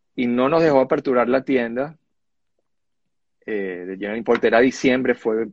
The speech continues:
traumático por no poder aperturar una tienda que estaba lista con televisión, marketing, radio, mercancía.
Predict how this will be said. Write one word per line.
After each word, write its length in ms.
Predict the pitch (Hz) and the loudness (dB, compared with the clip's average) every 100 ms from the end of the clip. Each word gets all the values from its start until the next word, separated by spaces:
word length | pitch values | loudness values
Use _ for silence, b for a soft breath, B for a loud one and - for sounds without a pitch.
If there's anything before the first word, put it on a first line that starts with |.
| _ | _
traumático 840 | - 123 131 127 120 135 123 127 | -2 0 2 0 0 -4 -4 -4
por 160 | - 107 | -4 -8
no 160 | 107 101 | -8 -4
poder 240 | 113 120 | -2 0
aperturar 400 | 127 120 113 104 | -2 -4 -6 -8
una 80 | 117 | -8
tienda 220 | 113 120 | -8 -10
que 80 | 113 | -10
estaba 240 | - 101 | -4 -2
lista 420 | 117 113 - 117 | -2 -4 -6 -6
con 240 | 113 117 110 | -6 -12 -6
televisión, 600 | 113 104 104 - 117 113 107 b b b b | -4 -4 -6 -2 0 0 -2 b b b b
marketing, 960 | 110 113 113 117 101 113 107 104 104 101 | -2 0 0 -2 -4 -4 -6 -8 -10 -4
radio, 680 | 113 107 107 107 104 101 101 | 0 2 2 0 -2 -2 -6
mercancía. 1080 | 101 98 98 104 95 107 95 - 113 107 | -8 -10 -10 -10 -10 -12 -10 -6 -2 -4